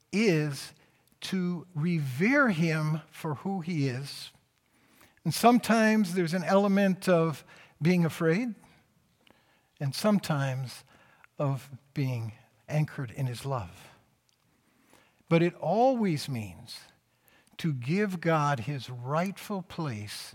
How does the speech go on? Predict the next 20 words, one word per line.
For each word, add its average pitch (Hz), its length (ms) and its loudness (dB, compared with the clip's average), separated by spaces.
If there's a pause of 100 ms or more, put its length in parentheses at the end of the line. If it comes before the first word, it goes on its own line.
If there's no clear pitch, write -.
(160)
in 117 100 -4
our 110 160 -4
lives. 98 600 -8 (4000)
So - 140 -6
we 139 100 0
turn 214 380 4
to 170 160 0
Isaiah 160 440 2
chapter 156 460 -2
six - 480 -2
to 175 160 -2
see 214 340 -2
what 180 220 -2
the 170 80 -4
fear 214 380 -2
of 185 100 -4
the 196 80 0
Lord 175 340 0
means 156 420 0
for 156 640 -2